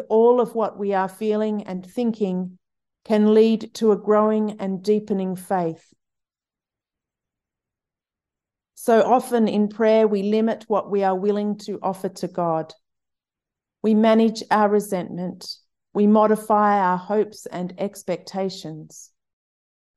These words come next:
We brace for disappointment.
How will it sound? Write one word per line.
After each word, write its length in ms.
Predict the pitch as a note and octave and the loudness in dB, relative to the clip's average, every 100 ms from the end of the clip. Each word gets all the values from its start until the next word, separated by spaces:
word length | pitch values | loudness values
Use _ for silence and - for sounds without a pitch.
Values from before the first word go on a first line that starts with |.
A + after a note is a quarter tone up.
| _ _ - | _ _ -2
We 120 | G3 | -2
brace 520 | G3 G#3 G#3+ A3 - - _ | 0 2 4 2 -4 -14 _
for 160 | - F#3+ | -6 -4
disappointment. 1300 | F#3 F3+ F3+ - F3 F3 - D#3 C#3+ - - - | -2 -4 -6 -4 -4 -4 -6 -8 -8 -10 -16 -20